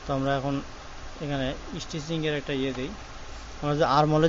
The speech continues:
যদি আমরা, আহ, top stitch দিতে চাই, সেক্ষেত্রে আমাদের এই টুলটা,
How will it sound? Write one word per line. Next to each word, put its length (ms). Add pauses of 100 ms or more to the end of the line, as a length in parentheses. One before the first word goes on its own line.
যদি 200
আমরা, 240
আহ, 1400 (140)
top 180 (120)
stitch 180 (100)
দিতে 240
চাই, 140 (300)
সেক্ষেত্রে 460
আমাদের 300 (180)
এই 80 (1900)
টুলটা, 320